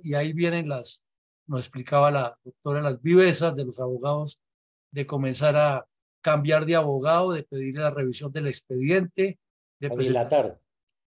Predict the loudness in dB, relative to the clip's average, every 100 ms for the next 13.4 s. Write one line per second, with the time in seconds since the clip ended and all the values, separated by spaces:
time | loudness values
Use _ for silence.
0 | _ -6 -2 -2 2 0 0 -4 -6 -2
1 | -2 -2 -4 -4 -4 -4 -2 -2 -4 -6
2 | -4 -4 -6 -8 -8 -4 -4 -4 -6 -6
3 | -4 -4 -6 _ -20 -18 -18 -20 _ _
4 | _ _ _ _ _ _ -18 -6 -2 2
5 | 2 2 2 2 0 -4 -6 -6 -8 -4
6 | -6 2 6 6 6 0 -8 -8 -10 -8
7 | -6 -4 -4 -8 -16 _ _ _ -6 -4
8 | -4 -4 -4 -6 _ -14 -8 -8 -4 -2
9 | -2 -2 -6 -6 -10 -12 -10 -6 -6 -8
10 | -14 _ _ _ _ -6 -4 -2 -2 0
11 | 0 0 -4 -6 -4 -4 -4 -6 -6 -6
12 | -4 -4 -4 -6 -6 -6 -8 -10 -12 -10
13 | -8 -6 -8